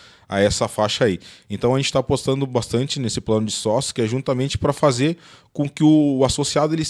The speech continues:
ele se sinta como parte do clube, né? Trazer, então, essa questão do, do, do, da comunidade junto ao clube, faz parte do, da Ser Brasil, né? Então, a gente tá prevendo aí, eh, estamos lançando aí nos próximos dias aí, eh, essa, essa,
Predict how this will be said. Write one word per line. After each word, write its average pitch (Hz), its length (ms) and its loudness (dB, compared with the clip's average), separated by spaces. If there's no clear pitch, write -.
ele 143 160 0
se - 160 -4
sinta 165 320 -4
como 165 200 -2
parte 156 380 -4
do 151 80 -8
clube, 107 420 0
né? 98 200 -4
Trazer, 120 500 2
então, 143 320 0
essa - 200 -2
questão 127 400 -4
do, 117 240 -6
do, 107 240 -4
do, 104 280 -6
da 104 100 -2
comunidade 120 640 -2
junto 139 420 -2
ao 151 80 -2
clube, 92 320 -8
faz - 300 -6
parte 131 380 -8
do, 123 160 -6
da 120 120 0
Ser 120 200 -2
Brasil, 95 400 0
né? 92 240 -6
Então, 110 280 0
a 127 40 4
gente 131 140 -2
tá 139 100 2
prevendo 127 540 0
aí, 117 300 2
eh, 104 100 0
estamos 113 380 -2
lançando 113 340 0
aí 107 80 2
nos 104 160 -2
próximos 101 480 -2
dias 101 360 -2
aí, 110 260 -4
eh, 87 800 -6
essa, 98 240 -6
essa, 90 500 -6